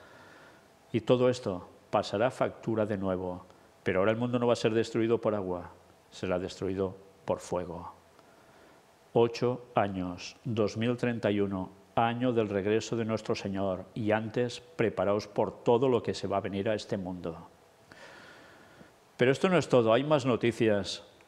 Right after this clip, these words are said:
Ya terminando, mirad lo que ha aparecido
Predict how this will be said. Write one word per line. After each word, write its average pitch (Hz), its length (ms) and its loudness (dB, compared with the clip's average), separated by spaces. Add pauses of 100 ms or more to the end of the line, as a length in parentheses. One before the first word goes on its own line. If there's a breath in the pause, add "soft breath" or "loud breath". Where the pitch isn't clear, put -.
(420 loud breath)
Ya 107 320 6
terminando, 120 800 4 (800 loud breath)
mirad 143 260 2 (360)
lo 127 360 6
que 147 120 6
ha 180 40 6
aparecido 143 800 4